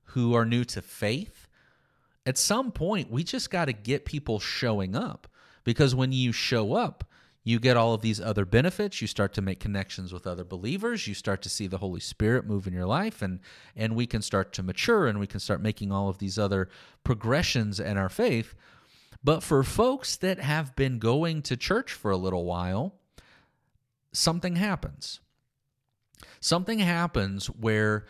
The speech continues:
you've gone to church for a while now, but you haven't taken any steps to become a servant, to start engaging on deeper levels,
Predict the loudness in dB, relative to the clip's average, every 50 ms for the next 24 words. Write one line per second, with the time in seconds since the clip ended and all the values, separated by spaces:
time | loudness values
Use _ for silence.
0 | -20 -20 _ _ -2 4 4 4 4 4 4 6 6 6 6 4 2 0 -2 -2
1 | -2 0 2 2 2 2 0 -4 -12 -12 -14 -14 -6 0 0 0 2 2 2 2
2 | 2 2 0 -2 -2 -2 -2 -2 -2 -2 -2 -2 -4 -4 -6 -6 -4 -4 -6 -6
3 | -8 _ _ _ _ _ -20 _ _ _ -4 -2 -2 0 2 0 0 2 2 2
4 | 0 0 -2 -4 -4 -4 -4 -2 -4 -6 -6 -6 -4 -2 -2 0 0 -2 -2 -2
5 | -4 -4 -4 -4 -6 -8 -6 -6 -8 -8 -6 -4 -4 -2 -2 -2 -2 -2 -4 -4
6 | -6 -8 -6 -6 -6 -4 -4 -6 -2 0 2 2 2 2 -2 -4 -6 -8 -10 -10
7 | -10 -4 -2 -2 -2 -2 -4 -6 -4 -4 -4 -4 -4 -6 -6 -6 -4 -6 -6 -6
8 | -8 -8 -6 -6 -2 0 2 2 2 0 -2 -6 -8 -8 -12